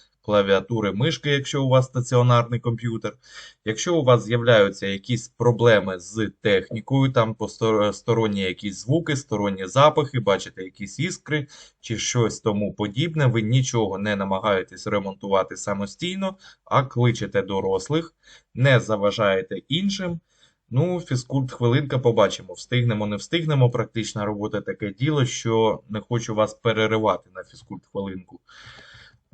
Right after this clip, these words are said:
Інтелектуальну розминку трошки пропустимо, щоб у вас був час більше виконувати роботу. Е,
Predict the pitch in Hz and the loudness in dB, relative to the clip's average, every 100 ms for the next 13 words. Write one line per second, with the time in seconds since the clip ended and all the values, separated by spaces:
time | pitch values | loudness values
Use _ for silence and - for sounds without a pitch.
0 | - 95 113 123 123 123 131 127 120 131 | -12 -8 -4 2 2 4 6 6 6 4
1 | 160 139 127 123 117 117 - - 110 147 | 2 4 2 0 0 -2 0 -4 -4 -4
2 | 151 135 123 - 113 104 110 131 104 104 | -4 2 2 2 -4 0 4 4 2 -6
3 | 107 - 120 120 117 - _ _ _ _ | -8 -2 2 2 0 -14 _ _ _ _
4 | _ - 110 107 - 101 98 101 104 107 | _ -10 -6 -6 -4 -2 -2 -4 -6 -4
5 | 101 98 101 92 87 _ _ _ _ _ | -4 -4 -6 -8 -12 _ _ _ _ _
6 | _ _ _ _ _ - - - - _ | _ _ _ _ _ -20 -20 -20 -20 _
7 | - 127 123 113 | -6 2 4 4